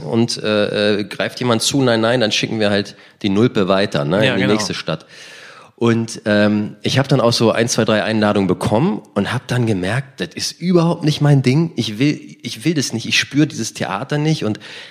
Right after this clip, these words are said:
Speaker 1: ich find das ganz komisch, weil das auch nicht meine richtige Art, also nicht meine Art von Kunst war, ähm, und hab das dann abgebrochen und habe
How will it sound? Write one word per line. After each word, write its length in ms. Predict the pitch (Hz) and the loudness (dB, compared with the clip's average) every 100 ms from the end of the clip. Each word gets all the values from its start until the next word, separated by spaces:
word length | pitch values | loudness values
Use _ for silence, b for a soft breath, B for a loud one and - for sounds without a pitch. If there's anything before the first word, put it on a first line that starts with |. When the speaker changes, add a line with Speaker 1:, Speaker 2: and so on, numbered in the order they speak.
| B | B
Speaker 1:
ich 140 | - - | -18 -10
find 160 | 120 | -8
das 120 | 117 - | -8 -8
ganz 260 | 101 - | -10 -14
komisch, 500 | - - - 160 135 | -8 -2 0 0 -2
weil 80 | 107 | -6
das 120 | 104 | -8
auch 80 | 104 | -10
nicht 120 | 104 | -8
meine 220 | 98 92 | -6 -6
richtige 320 | 95 - 95 - | -6 -8 -8 -8
Art, 180 | - | -8
also 120 | 87 87 | -10 -8
nicht 200 | 104 - | -8 -6
meine 240 | 104 107 | -6 -6
Art 160 | - - | -8 -8
von 220 | 87 - | -10 -6
Kunst 400 | - 180 - - | -4 -4 -6 -4
war, 240 | 135 131 B B B B | -4 -4 B B B B
ähm, 220 | 101 101 | -6 -4
und 120 | - 104 | -4 -6
hab 180 | - - | -8 -6
das 180 | 120 | -6
dann 140 | - 117 | -4 -4
abgebrochen 640 | - - - - 69 - - _ _ _ _ _ _ | -6 -8 -2 -2 -2 -10 -18 _ _ _ _ _ _
und 340 | 92 92 - - _ _ | -6 -6 -12 -18 _ _
habe 580 | 104 113 120 113 110 | -6 -2 0 0 -2